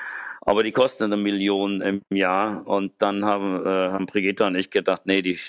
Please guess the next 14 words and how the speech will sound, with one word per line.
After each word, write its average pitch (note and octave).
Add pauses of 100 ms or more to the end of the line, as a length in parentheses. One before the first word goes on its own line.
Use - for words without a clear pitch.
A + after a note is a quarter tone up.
(120)
die A#2
schaffen G2
das F#2
nie. G#2+ (480)
Entweder F#2+
wir F#2+
müssen G2
das F2+
selber G#2+
versuchen G2+
und F2+
radikal, F#2+ (420)
äh, F2+
äh, F#2